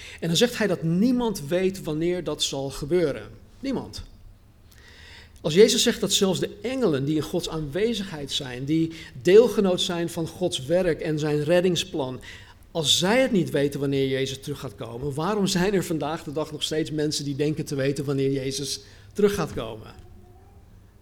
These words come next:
Ik, ik, ik snap dat niet. Sterker nog, Jezus wist het als mens zijnde ook niet, geeft Jezus aan. En weet je, dit is zo'n, eh,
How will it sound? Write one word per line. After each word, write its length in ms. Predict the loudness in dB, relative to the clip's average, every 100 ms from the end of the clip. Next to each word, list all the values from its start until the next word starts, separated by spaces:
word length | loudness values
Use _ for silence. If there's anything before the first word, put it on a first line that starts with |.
| -20 -20 -20 -20 -20 -20 -20 -20 -16
Ik, 160 | -12 -10
ik, 180 | -10 -12
ik 180 | -8
snap 220 | -2 -2 0
dat 120 | -4
niet. 320 | -6 -12 -18 -18 -18 -18 -20 -20 -20 -20 -20 -20 -20 -20 -20 -20 -20 -20 -20 -20 -20 -20 -20 -20 -20 -12
Sterker 380 | 0 6 6 6
nog, 160 | 4 2
Jezus 540 | 2 6 6 4 -2 0
wist 260 | 2 2
het 160 | -2 -4
als 180 | -4 -2
mens 380 | 0 0 0 0
zijnde 460 | 0 0 0 -2 -6 -18 -20 -20 -4
ook 260 | 0 0 -2
niet, 280 | -6 -8 -8
geeft 220 | -4 -2
Jezus 340 | -4 -6 -8
aan. 200 | -10 -12 -16 -20 -20 -20 -20 -20 -20 -20 -20 -20 -20 -20 -20 -20 -20 -20 -4
En 340 | 2 2 4
weet 140 | 4 4
je, 60 |
dit 180 | 2 2
is 180 | 2 4
zo'n, 480 | 6 6 6 4 0 -8 -18 -6
eh, 180 | 2 2